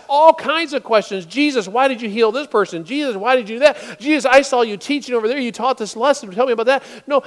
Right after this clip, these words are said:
he went there and said, "What must somebody do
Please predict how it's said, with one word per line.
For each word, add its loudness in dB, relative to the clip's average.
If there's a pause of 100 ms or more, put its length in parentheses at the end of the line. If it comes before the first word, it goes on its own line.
(100)
he 4
went 0
there 4
and 0
said, 2 (160)
"What 2 (600)
must -8
somebody -4
do -2